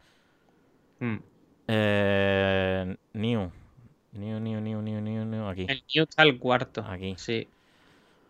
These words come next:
Speaker 1: El New
Speaker 2: Aquí,
Speaker 1: Princesa
Speaker 2: aquí,
Speaker 1: Peach, ¿no?
Speaker 2: Princesa Peach, ¿no? Por nuestra infancia y demás,
Speaker 1: Sí.
Speaker 2: ¿no? Diría yo,
Speaker 1: Sí,
Speaker 2: que fue un
Speaker 1: sí, sí, sí.
Speaker 2: juego,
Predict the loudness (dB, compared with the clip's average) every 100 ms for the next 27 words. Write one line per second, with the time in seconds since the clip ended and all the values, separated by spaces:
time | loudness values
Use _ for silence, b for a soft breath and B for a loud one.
0 | _ _ _ _ _ _ _ _ 6 6
1 | 6 4 6 8 10 10 10 10 10 8
2 | 6 4 4 2 0 -2 -2 2 6 8
3 | 8 6 6 6 0 -8 -14 -14 -6 0
4 | 0 2 2 4 2 2 0 -2 -2 0
5 | -2 0 0 0 2 2 4 4 4 2
6 | 0 4 6 6 6 4 2 0 4 6
7 | 8 8 8 6 4 2